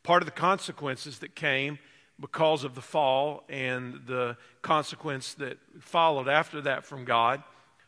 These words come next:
was that the ground itself was cursed after the fall. Thorns and thistles and weeds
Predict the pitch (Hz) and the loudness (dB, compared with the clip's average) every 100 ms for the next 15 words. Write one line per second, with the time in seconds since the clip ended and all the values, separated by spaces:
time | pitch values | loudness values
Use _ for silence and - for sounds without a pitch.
0 | _ 147 127 156 156 123 143 165 165 156 | _ -10 -6 -6 -6 0 4 4 2 -2
1 | - - 196 196 156 - - _ 151 151 | -8 -6 0 2 0 -4 -20 _ -12 -10
2 | - - 196 196 104 - - - _ _ | -8 -6 0 0 -2 -8 -10 -20 _ _
3 | - 143 - 143 120 156 120 104 - _ | 2 2 2 -12 -12 -8 -6 -8 -16 _
4 | _ _ _ _ _ _ _ 165 160 165 | _ _ _ _ _ _ _ 0 2 2
5 | 170 127 113 113 180 151 185 165 156 123 | 2 -4 -10 -2 -2 -2 -4 -6 -6 -8
6 | 107 117 147 165 160 131 | -12 -4 -2 0 -4 -6